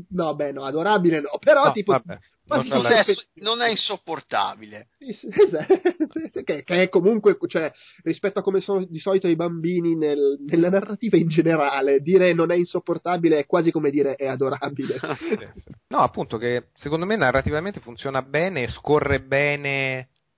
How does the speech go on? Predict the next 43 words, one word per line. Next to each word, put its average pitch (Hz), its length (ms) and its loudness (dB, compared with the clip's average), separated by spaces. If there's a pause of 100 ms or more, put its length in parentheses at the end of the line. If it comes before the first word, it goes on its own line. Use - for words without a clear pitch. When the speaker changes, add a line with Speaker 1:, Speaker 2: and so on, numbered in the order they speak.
(160)
Speaker 2:
per 123 160 -6
come 120 560 -4
è 117 140 -8
tratteggiato 120 600 -4
il 110 120 -14
gioco, 117 340 -4
cioè 117 140 -8
ha 113 140 0
i 113 80 -4
suoi 113 180 -6
momenti 110 400 -10
un 104 100 -12
po' 107 120 -6
di 104 160 -8
azione, 101 720 -6
tra 104 140 -2
virgolette, 101 500 -8
ma - 200 -10
in - 100 -16
quel - 180 -10
contesto 107 500 -6
lì 120 320 0
è 110 180 0
un 110 200 -12
sacco 107 380 -4
di 104 120 -10
chiacchiera, 131 800 -2
un - 80 -18
sacco 110 260 -4
di 113 80 -4
personaggi. 127 640 -4
È 139 180 2
vero 165 380 4
che 151 120 -2
è 139 40 0
molto 151 380 -6
intelligente 135 580 -6
aver 123 160 -4
scelto 123 340 -10
quello 117 200 -8
stile 117 280 -8
grafico 110 920 -4
così, 104 440 -8